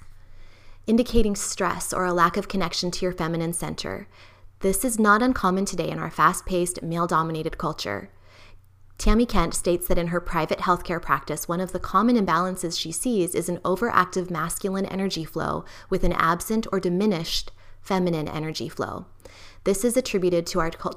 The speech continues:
culture's general emphasis on production, achievement, and building a career outside of the home,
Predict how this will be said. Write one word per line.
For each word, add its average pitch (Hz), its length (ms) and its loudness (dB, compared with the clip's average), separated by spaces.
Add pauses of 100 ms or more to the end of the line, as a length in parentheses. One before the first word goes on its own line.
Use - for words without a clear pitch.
culture's 208 460 2
general 175 400 0
emphasis 175 400 -4
on 156 120 -2
production, 170 580 -2
achievement, 170 580 -4
and 165 120 -4
building 156 260 -2
a 160 60 -10
career 214 320 2
outside 156 360 -2
of 151 60 -8
the - 80 -10
home, 170 400 -2